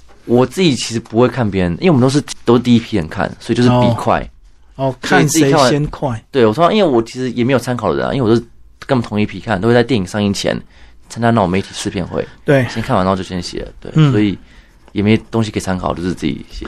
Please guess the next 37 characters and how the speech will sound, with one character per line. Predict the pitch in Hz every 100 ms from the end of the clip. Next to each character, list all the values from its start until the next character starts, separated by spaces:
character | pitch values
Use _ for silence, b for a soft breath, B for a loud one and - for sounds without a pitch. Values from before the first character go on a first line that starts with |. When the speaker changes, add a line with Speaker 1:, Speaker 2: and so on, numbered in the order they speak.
| B B B B -
Speaker 2:
就 | 185
是 | 202 165
抢 | - 151 120
快 | 180 160
就 |
对， | 160 151 117 B B B -
快 | - 202
的 | 160
人 | 151 143
就 | 160
第 | 160 156
一 | 143
个 | 135
流 | 120 123
量。 | 135 110
Speaker 1:
差， |
差 |
不 | 95 98
多， | 95
差 | 92
不 | 73
多。 | - - - B B B
Speaker 2:
所 | -
以 | 240
你 | 170
是 | 147 208
做 | 214
到 | 202 190
什 | 143
么 |
程 | 135 147
度， | 165 160
你 |
才 | 127
发 | 127 151
现 | 160 135
你 | 117